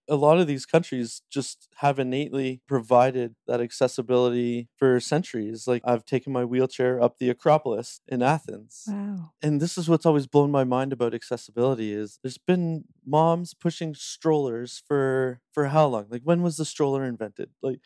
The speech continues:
Speaker 2: Yep.
Speaker 1: centuries ago. Since then, why is everything,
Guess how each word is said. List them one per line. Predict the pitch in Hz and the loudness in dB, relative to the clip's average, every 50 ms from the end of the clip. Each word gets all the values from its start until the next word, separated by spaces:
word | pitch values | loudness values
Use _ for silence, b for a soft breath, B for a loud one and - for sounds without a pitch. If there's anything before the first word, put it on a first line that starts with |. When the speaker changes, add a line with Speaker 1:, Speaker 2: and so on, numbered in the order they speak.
| B B | B B
Speaker 2:
Yep. | B 180 190 - | B -8 -8 -8
Speaker 1:
centuries | - - 202 196 - - 175 135 117 | 0 2 2 2 2 0 -4 -4 -4
ago. | 117 107 110 - - _ _ _ - | -6 -6 -8 -8 -12 _ _ _ -14
Since | - - - 190 170 - - | -6 0 0 0 0 2 4
then, | - 175 170 143 131 131 | 6 6 6 6 4 0
why | 131 139 143 143 | 0 0 2 2
is | 143 131 - - - | 0 0 -2 -4 -2
everything, | 147 156 147 143 143 135 131 - - 113 110 123 135 135 | -2 -2 0 -2 -4 -4 -4 -4 -4 -4 -4 -4 -8 -12